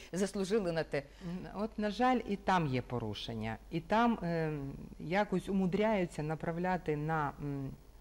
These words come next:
Speaker 2: тематичні зміни не ту категорію пільгових дітей, які пот-, які потребують і мають право на це. По, м, якимось підставним документам, дітей, які не,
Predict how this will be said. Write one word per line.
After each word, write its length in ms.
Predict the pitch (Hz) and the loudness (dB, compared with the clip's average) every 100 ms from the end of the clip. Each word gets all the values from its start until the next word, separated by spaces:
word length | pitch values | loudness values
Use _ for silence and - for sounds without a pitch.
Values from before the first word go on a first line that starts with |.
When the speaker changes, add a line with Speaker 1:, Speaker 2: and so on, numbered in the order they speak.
| - - - | -20 -20 2
Speaker 2:
тематичні 760 | 196 202 208 220 175 - 156 143 | 6 6 6 4 4 2 0 2
зміни 560 | 165 226 269 180 127 - - - | 4 6 6 4 0 -4 -8 0
не 200 | 175 220 | 4 4
ту 340 | - 240 196 | 4 4 4
категорію 680 | 160 156 170 160 170 147 143 | 4 0 0 2 2 2 0
пільгових 640 | - 170 131 135 131 127 | 2 2 4 2 0 -2
дітей, 400 | 131 151 220 240 | -2 -2 2 2
які 260 | 165 147 196 | 2 0 -2
пот-, 580 | 185 185 - - 156 151 | -2 -4 -6 -6 -4 -2
які 300 | 156 160 170 | -2 0 0
потребують 640 | 185 170 185 180 233 196 170 | 0 0 2 4 4 4 2
і 60 | |
мають 300 | 175 185 180 | 0 0 -2
право 440 | - 170 139 110 110 | -2 2 4 2 0
на 140 | 110 - | -4 -6
це. 140 | - - - - - - - | -8 -8 -12 -14 -12 -14 -2
По, 100 | 214 | 4
м, 460 | 240 220 190 185 180 | 6 6 4 0 0
якимось 440 | 175 180 226 208 196 | -2 0 2 2 0
підставним 600 | 202 - - 196 208 214 | -6 -4 -2 2 2 2
документам, 840 | 202 208 180 131 135 127 - 127 147 - - | 0 -2 -4 -2 -2 -2 -4 -6 -6 -12 -12
дітей, 440 | 143 185 226 226 190 | -2 2 4 6 4
які 440 | 190 - 214 214 180 | 0 0 2 2 2
не, 400 | 180 185 190 | 2 2 0